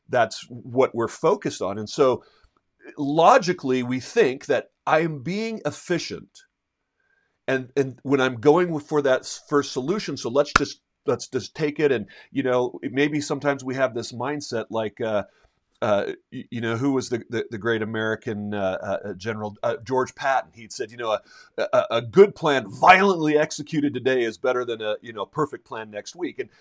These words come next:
and there's some truth to that. But the idea is, is that we want to be efficient. And I argue that sometimes efficiency comes at the cost of being effective. What do I mean by that? What if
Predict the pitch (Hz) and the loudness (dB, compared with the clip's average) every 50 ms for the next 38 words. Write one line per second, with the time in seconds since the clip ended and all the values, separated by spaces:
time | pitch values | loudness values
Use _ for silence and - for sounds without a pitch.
0 | _ _ - - 208 240 220 - - 226 185 160 - - 277 294 302 294 - 143 | _ _ -6 -2 0 2 0 4 4 4 4 4 2 -2 0 0 0 0 -2 -4
1 | 104 98 85 80 80 - _ _ - - - - _ _ _ - _ 113 160 147 | -2 -2 -2 -2 -2 -6 _ _ -20 -20 -20 -20 _ _ _ -20 _ 0 0 2
2 | - 165 165 156 147 143 139 123 107 165 196 233 254 220 - - 139 123 117 110 | 2 4 4 6 6 6 4 2 -4 -6 -2 2 2 2 2 2 0 2 2 2
3 | 107 107 110 107 107 113 113 98 101 120 113 107 104 - _ _ _ 107 104 147 | 2 0 -2 -4 -6 -10 -12 -6 -2 2 2 2 2 0 _ _ _ -10 -8 -6
4 | 151 131 127 151 151 156 156 - - 175 113 123 113 110 - - 208 214 - - | -6 -4 2 4 4 4 4 0 -6 -10 -6 -6 -6 -6 -6 -6 -8 -8 -6 -8
5 | 104 - _ _ _ _ _ _ _ _ _ _ _ _ - - 127 131 139 160 | -12 -12 _ _ _ _ _ _ _ _ _ _ _ _ -6 -6 -2 2 4 2
6 | 202 220 - 123 123 117 110 104 95 110 101 95 98 104 - - _ _ _ _ | 2 2 2 2 2 2 2 0 -4 -4 -4 -4 -4 -6 -8 -12 _ _ _ _
7 | _ _ _ _ _ _ _ _ _ _ _ _ _ 107 123 123 - - - 165 | _ _ _ _ _ _ _ _ _ _ _ _ _ -4 -4 -4 -4 -4 -6 -4
8 | 156 190 196 170 156 147 139 135 120 - - - - - - - 170 190 180 - | -6 -6 -4 -4 -2 -2 -2 -4 -6 -10 -10 -10 -12 -12 -12 -8 -8 -8 -6 -6
9 | 139 117 - - 123 110 - - 127 113 117 107 110 107 - 104 98 - - 113 | -12 -12 -10 -10 -10 -10 -10 -8 -10 -8 -8 -8 -10 -10 -10 -12 -12 -6 -2 -2
10 | 104 101 - - - 95 85 80 104 101 98 92 87 - - - 101 87 - _ | -2 -2 -4 -8 -14 -14 -12 -10 -8 -8 -8 -8 -10 -14 -12 -10 -10 -10 -10 _
11 | - - - _ _ _ _ _ _ - - _ 101 120 131 127 127 117 107 107 | -18 -18 -18 _ _ _ _ _ _ -20 -20 _ -6 -4 0 2 2 2 2 0
12 | 107 101 98 87 73 73 - - _ _ _ _ _ _ _ _ _ _ _ _ | -6 -8 -8 -8 -12 -14 -16 -20 _ _ _ _ _ _ _ _ _ _ _ _
13 | _ _ _ _ _ _ _ _ - _ _ _ - 101 101 123 143 170 185 131 | _ _ _ _ _ _ _ _ -20 _ _ _ -16 -10 2 6 6 6 6 4
14 | 80 80 90 - - - - | 2 -2 -6 -8 -12 -20 -20